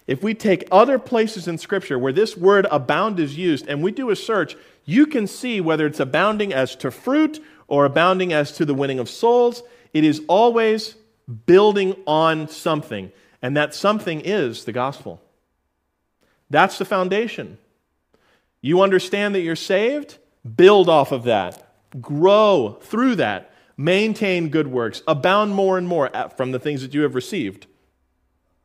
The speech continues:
But there's a pattern here. Here's the pattern. Paul's source of encouragement was first, Jesus Christ.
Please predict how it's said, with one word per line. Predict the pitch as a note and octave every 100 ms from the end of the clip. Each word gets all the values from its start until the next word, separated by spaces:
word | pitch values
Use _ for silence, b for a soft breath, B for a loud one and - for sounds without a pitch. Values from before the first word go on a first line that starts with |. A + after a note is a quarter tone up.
| -
But | D#3
there's | E3+ E3+
a | F3
pattern | - F#3 D3 A2
here. | G#2+ F#2 F2 _ _ _ _ _ _ _ _ _ - _ _ _ _ _ _ _ -
Here's | D#3 E3
the | G3
pattern. | F#3+ E3+ C3 A#2
Paul's | - F#3+ A#3
source | - G#3+ G#3 G#3
of | F3
encouragement | E3 - G3 D#3 D3+ A#2+
was | C3 B2+
first, | - - C#4+ B3 F#3+ G#3+ - - _ _ _ _ _ _ _ -
Jesus | B2+ C3+ C3+ -
Christ. | - A#2+ F#2+ - - -